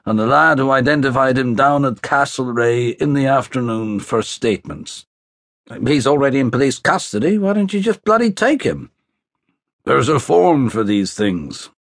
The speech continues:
He's going to appear in court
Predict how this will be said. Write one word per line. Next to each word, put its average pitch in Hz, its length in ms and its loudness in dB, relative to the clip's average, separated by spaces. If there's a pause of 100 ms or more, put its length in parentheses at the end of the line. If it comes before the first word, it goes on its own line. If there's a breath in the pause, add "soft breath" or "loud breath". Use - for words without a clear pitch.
(880)
He's 95 140 -2
going 110 220 0
to 110 100 0
appear 127 500 0
in 110 140 -2
court - 580 0